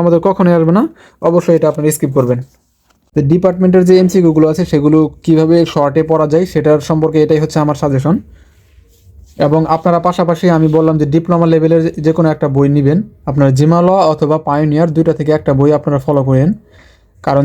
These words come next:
যেহেতু আমাদের প্রশ্ন ছোট, ছোট ছোট কিছু প্রশ্ন চলে আসছিল দুই হাজার ষোলো সালে, তো আমি প্রথম ভিডিওটি দিয়েছিলাম দুই হাজার আঠারো সালের প্রশ্ন নিয়ে। তো আপনারা যদি হাইড্রেশন বই এবং পায়োনিয়ার অথবা জিমলা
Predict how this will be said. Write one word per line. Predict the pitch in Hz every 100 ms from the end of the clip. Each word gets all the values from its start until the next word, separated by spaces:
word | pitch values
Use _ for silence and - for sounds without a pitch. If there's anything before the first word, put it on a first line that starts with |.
| 143
যেহেতু | 151 151 156
আমাদের | 151 147 143
প্রশ্ন | 147 139 156 151 135
ছোট, | 165 180 175 -
ছোট | 175 202
ছোট | 180 165 156
কিছু | 160 156
প্রশ্ন | 147 160 156 143
চলে | 165 165
আসছিল | 143 - 143 160
দুই | 151 147
হাজার | 143 -
ষোলো | 165 180
সালে, | 139 139 214 - _ - _ _ _ - -
তো | 147
আমি | 156 165 165
প্রথম | 185 185 175
ভিডিওটি | 170 175 175 160
দিয়েছিলাম | 165 160 160 170
দুই | 160
হাজার | 160 156 156
আঠারো | 170 202 185
সালের | 160 139
প্রশ্ন | 135 147 135
নিয়ে। | 143 - - - _ _ _ _ _ _ _ - - - _ -
তো | 147
আপনারা | 147 175 165
যদি | 170 180 196 - _ _ _ _
হাইড্রেশন | - 143 160 170 190 185
বই | 190 233 -
এবং | 151 156 156 156 170 _ _ _ _ - _ _ _ -
পায়োনিয়ার | 151 165 170 180 190 160
অথবা | 151 156 170 262 _ _ _ _
জিমলা | 139 156 175 180